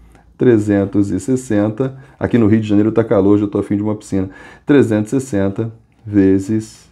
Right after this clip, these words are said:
mil. Ou seja, vamos ter um total, nesse reservatório, de trezentos e sessenta mil litros. Show de bola! Bom, esse cara aqui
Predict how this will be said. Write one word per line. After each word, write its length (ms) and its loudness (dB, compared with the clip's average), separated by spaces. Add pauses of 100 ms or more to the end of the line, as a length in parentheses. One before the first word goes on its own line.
(100)
mil. 560 0 (520)
Ou 160 2
seja, 440 0 (840)
vamos 240 -2
ter 140 0
um 80 0
total, 420 0
nesse 420 4
reservatório, 760 -2 (320)
de 140 -10
trezentos 640 0
e 140 -4
sessenta 760 -4 (160)
mil 520 2 (160)
litros. 1000 -4
Show 420 -2
de 120 -4
bola! 560 2 (600)
Bom, 280 -2
esse 440 0
cara 460 0
aqui 360 -6